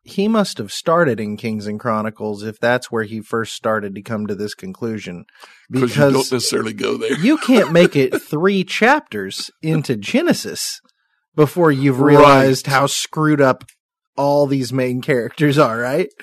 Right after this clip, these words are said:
Speaker 2: I got the sense that he probably started in Genesis, but it was Kings and Chronicles
Speaker 1: Where it dawned
Speaker 2: that,
Speaker 1: on him.
Speaker 2: that,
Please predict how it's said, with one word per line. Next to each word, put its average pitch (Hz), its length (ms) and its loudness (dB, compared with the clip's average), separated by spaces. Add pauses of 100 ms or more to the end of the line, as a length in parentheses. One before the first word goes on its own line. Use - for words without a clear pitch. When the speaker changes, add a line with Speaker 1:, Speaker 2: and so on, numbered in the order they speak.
Speaker 2:
I 214 160 2
got 143 360 -4
the 135 100 -2
sense 123 400 0
that 123 100 -2
he 127 80 -4
probably 110 380 -4
started 107 480 -6
in 107 180 -12
Genesis, 98 680 -8
but 117 220 -4
it 117 120 -10
was 104 200 -10
Kings 123 360 -10
and 107 140 -16
Chronicles 107 720 -6
Speaker 1:
Where 135 100 2
it 110 200 -6
dawned 117 260 2
Speaker 2:
that, 120 100 4
Speaker 1:
on 120 220 0
him. 127 140 -4
Speaker 2:
that, 123 240 -2